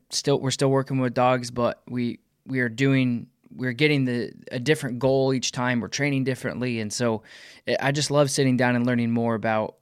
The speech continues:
how other people train with dogs and the things that they do to be successful in their world. So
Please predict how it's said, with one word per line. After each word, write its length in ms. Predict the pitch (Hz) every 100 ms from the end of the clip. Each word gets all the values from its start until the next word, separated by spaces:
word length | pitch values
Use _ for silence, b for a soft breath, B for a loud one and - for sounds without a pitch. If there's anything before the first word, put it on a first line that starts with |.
| -
how 280 | - 127 123
other 160 | 117
people 320 | 120 127 117
train 300 | 117 123 117
with 120 | 110 104
dogs 420 | 110 110 113 110
and 160 | 110
the 60 | 104
things 240 | 104 117
that 80 | 104
they 140 | 107 104
do 180 | 117
to 80 | 110
be 140 | 110 110
successful 560 | - - 113 - 107
in 80 | 107
their 160 | 110 107
world. 340 | 110 107 107
So 260 | - 107